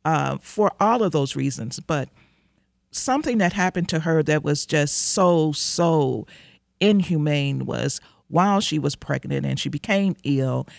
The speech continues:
and they took her to the hospital. Mind you, the first thirty days she's in isolation, locked up for twenty-three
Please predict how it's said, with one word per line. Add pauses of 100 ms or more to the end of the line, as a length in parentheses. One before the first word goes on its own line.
(120)
and
they
took
her
to
the
hospital. (180)
Mind
you, (220)
the
first
thirty
days
she's
in (100)
isolation, (180)
locked
up
for
twenty-three